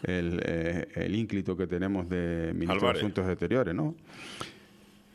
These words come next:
Speaker 1: ¿Qué hubiese pasado si sesenta mil españoles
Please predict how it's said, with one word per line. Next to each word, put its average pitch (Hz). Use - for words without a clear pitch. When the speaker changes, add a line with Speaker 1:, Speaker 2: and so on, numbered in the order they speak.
Speaker 1:
¿Qué 156
hubiese 180
pasado 180
si 123
sesenta 110
mil 143
españoles 151